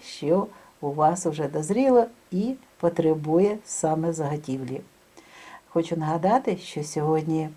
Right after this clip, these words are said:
повний місяць, а повний місяць — це період стресу, це перехід від накопичення сил до їх реалізації.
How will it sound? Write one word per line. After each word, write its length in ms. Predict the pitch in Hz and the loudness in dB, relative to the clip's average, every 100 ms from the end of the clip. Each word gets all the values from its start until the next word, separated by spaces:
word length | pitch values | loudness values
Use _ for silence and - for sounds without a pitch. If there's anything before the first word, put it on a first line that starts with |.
| _ | _
повний 380 | - 147 139 143 | -2 -2 0 0
місяць, 580 | 151 202 247 - 127 - _ - - - - - | 2 2 0 -4 -6 -8 _ -20 -20 -20 -10 2
а 260 | 175 175 170 - | 4 4 2 2
повний 300 | 202 226 226 | 2 4 4
місяць — 320 | 262 262 226 | 4 2 -6
це 180 | - 202 | -2 -2
період 460 | 196 196 202 247 247 | 4 6 8 6 4
стресу, 680 | - 208 196 175 - 180 190 - - - - | 0 6 6 6 2 -6 -6 -16 -20 -20 0
це 160 | 185 | 2
перехід 640 | 185 185 180 190 214 277 - - 160 | 4 4 4 2 2 2 -2 -16 2
від 220 | 165 165 | 2 4
накопичення 800 | 165 165 196 - 170 - 160 156 | 0 2 0 2 -2 0 -2 -2
сил 300 | - 226 285 - | 0 2 2 -2
до 120 | - 151 | -6 -4
їх 360 | 151 208 - | 0 -2 -2
реалізації. 840 | 180 165 165 151 175 156 151 151 | -4 -2 -2 0 4 2 0 -8